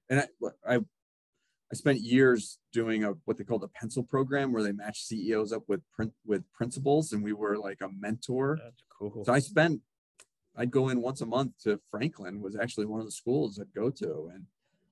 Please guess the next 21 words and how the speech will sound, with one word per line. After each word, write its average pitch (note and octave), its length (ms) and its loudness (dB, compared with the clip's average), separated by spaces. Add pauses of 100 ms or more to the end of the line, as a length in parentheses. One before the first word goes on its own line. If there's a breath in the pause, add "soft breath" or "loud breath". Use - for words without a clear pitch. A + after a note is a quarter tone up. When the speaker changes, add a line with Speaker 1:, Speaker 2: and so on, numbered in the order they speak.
(160)
Speaker 1:
and G#2+ 100 -8
spend B2 260 2
a - 40 -4
few A#2+ 240 2
hours A2+ 340 2
with A2+ 120 -2
the - 80 -10 (100)
principal, G2 560 -2
like, E2+ 200 -8 (760)
talking A#2+ 260 -4
about G2+ 440 -2
their G2 120 0
challenges G#2 640 -2
and F#2+ 80 -16
what G2 140 -6
they're F#2+ 80 -6
dealing G#2 400 -2
with. F2+ 300 -8
And F2 320 -10 (400)
it's D3+ 100 2
overwhelming. A#2 580 4